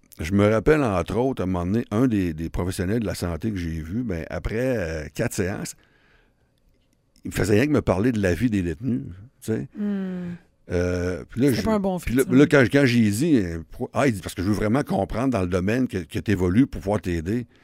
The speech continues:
Speaker 1: Ben, je dis, « Je m'excuse, tu me fais chier plus que d'autres choses. »
Speaker 2: Mm.
Speaker 1: Tu sais, parce que moi, c'est ce milieu-là qui m'a rendu malade. Puis tu me parles de ça. Moi, je, je, quand je suis chez nous, dans mon salon, à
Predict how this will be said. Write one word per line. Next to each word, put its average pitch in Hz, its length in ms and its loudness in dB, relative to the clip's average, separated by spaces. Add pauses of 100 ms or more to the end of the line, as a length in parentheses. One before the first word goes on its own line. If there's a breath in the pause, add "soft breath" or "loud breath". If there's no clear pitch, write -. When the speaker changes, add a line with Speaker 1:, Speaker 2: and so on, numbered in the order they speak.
(260 soft breath)
Speaker 1:
Ben, 80 140 -6
je 78 80 -4
dis, « 80 100 -6
Je 85 100 -2
m'excuse, 131 480 6
tu 107 100 -2
me 95 60 -4
fais 98 140 2
chier 120 280 4
plus 104 160 -2
que 107 60 -2
d'autres 90 220 -2
choses. » 117 300 -4 (280)
Speaker 2:
Mm. 202 200 -8 (600 loud breath)
Speaker 1:
Tu - 100 2
sais, 123 60 4
parce - 160 -4
que 101 80 2
moi, 113 200 4
c'est 117 80 -4
ce 107 120 -4
milieu-là 110 440 6
qui 120 120 -4
m'a 107 120 2
rendu 101 340 0
malade. 101 600 0 (460 soft breath)
Puis 98 80 -4
tu - 140 -2
me 107 100 6
parles 127 220 4
de 101 100 -4
ça. 147 200 0
Moi, 127 280 6
je, 95 160 0
je, 76 140 -6 (880 soft breath)
quand 127 120 6
je - 80 4
suis - 160 2
chez 117 60 8
nous, 156 140 8
dans 120 120 6
mon 110 160 6
salon, 120 400 2
à 85 460 -6